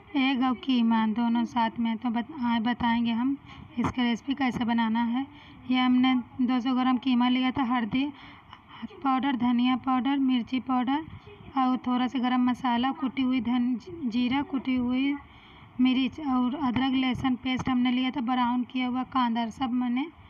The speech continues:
साथ में रख दिया था। ये मैंने गोश्त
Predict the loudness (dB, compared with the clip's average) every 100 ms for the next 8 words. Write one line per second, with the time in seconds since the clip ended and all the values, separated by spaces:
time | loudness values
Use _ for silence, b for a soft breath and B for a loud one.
0 | B B -6 -2 0 2 2 0 -2 -2
1 | -2 -2 -4 -6 -16 -20 -20 -20 -20 -20
2 | -20 -10 -2 2 4 4 4 2 -2 -8
3 | -18 -20 -20 -20 -20 -20 -20 -20 -20 -20
4 | -20 -20 -20 -8 -2 0 0 -4